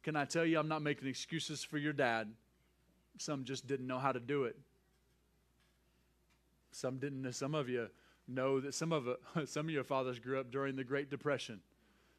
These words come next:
Some of your grandfathers grew up during the Great Depression and then fathered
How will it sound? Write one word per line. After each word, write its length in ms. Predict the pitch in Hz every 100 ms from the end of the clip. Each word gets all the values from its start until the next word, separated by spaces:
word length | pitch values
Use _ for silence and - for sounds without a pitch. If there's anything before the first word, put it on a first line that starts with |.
| _
Some 240 | - 147
of 100 | 147
your 120 | 143 135
grandfathers 840 | 135 190 196 156 151 135 127 110
grew 220 | 127 143
up 100 | 135
during 240 | 151 147
the 80 | 139
Great 260 | 127 160 160
Depression 480 | 147 165 143 - 135
and 120 | 139
then 120 | 135
fathered 500 | - 151 147 143